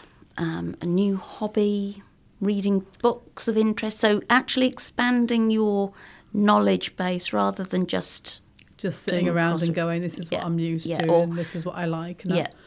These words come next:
Speaker 1: answering
Speaker 2: Yeah.
Speaker 1: questions on the chase, <laughs> which we all like to do if we're home on time.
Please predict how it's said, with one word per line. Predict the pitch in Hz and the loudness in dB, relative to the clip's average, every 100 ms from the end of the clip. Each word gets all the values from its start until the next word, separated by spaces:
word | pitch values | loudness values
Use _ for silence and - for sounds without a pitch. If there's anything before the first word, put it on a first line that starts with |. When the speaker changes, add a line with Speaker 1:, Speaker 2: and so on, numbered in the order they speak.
| - - | -20 -2
Speaker 1:
answering | 202 202 - 196 | 0 0 2 4
Speaker 2:
Yeah. | 170 | 6
Speaker 1:
questions | 180 - - 180 170 | 4 2 0 -2 -2
on | 175 | -4
the | 170 | -6
chase, | - 185 170 170 - - - - - | -6 -4 -4 -4 -6 -6 -10 -20 -12
<laughs> | - - 311 | -4 -2 6
which | 392 - 226 | 6 6 2
we | 180 | 2
all | 165 | 0
like | 170 - - | -4 -8 -12
to | - | -10
do | 160 160 | -4 -2
if | 175 175 | -2 0
we're | 151 | 2
home | 160 156 165 - - | 2 2 0 -4 -2
on | 165 - | -2 -2
time. | - 185 277 | -2 0 0